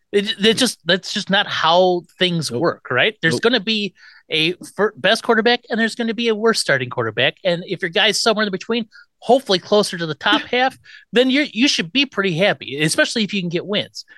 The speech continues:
Speaker 2: Yeah.
Speaker 1: 'cause it's, it's so hard to get that position and get it right. And
Speaker 2: Th-, there's
Speaker 1: like
Speaker 2: no, I've gone to stadiums, there's no banner that said we had the top rated quarterback in that year.
Speaker 1: <laughs>
Speaker 2: I've never
Speaker 1: Never.
Speaker 2: seen a banner in the stadium that had that on there.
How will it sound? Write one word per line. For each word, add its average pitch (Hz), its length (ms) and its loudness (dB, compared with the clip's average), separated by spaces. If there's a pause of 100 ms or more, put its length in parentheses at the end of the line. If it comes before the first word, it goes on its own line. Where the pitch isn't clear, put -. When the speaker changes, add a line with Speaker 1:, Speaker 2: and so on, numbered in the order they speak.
(180)
Speaker 2:
Yeah. 269 100 4
Speaker 1:
'cause 175 140 4
it's, - 320 -2
it's 185 200 -2
so 254 360 4
hard 165 560 0
to 143 100 -12
get 160 400 -4
that 160 200 0
position 143 520 -8
and 117 120 -10
get 131 120 0
it 107 80 -6
right. 135 380 -2 (680)
And 156 260 -6 (120)
Speaker 2:
Th-, - 100 -10 (160)
there's 147 300 2
Speaker 1:
like 147 60 2
Speaker 2:
no, 180 320 6 (100)
I've 147 320 0
gone 160 260 4
to 156 60 4
stadiums, 151 440 2
there's 139 200 2
no 143 180 4
banner 139 380 2
that 135 60 0
said 123 220 -2
we 131 140 2
had 127 200 2
the 120 80 -8
top 127 280 -2
rated 123 200 2
quarterback 117 560 0
in 123 280 2
that 127 440 4
year. 135 360 6
Speaker 1:
<laughs> - 40 -2
Speaker 2:
I've 156 160 4
never 180 240 8
Speaker 1:
Never. 175 80 4
Speaker 2:
seen 185 200 4
a 180 60 6
banner 175 420 6
in 160 60 6
the 165 80 8
stadium 156 460 4
that 143 140 6
had 139 200 2
that 127 220 4
on 120 180 -4
there. 95 140 -10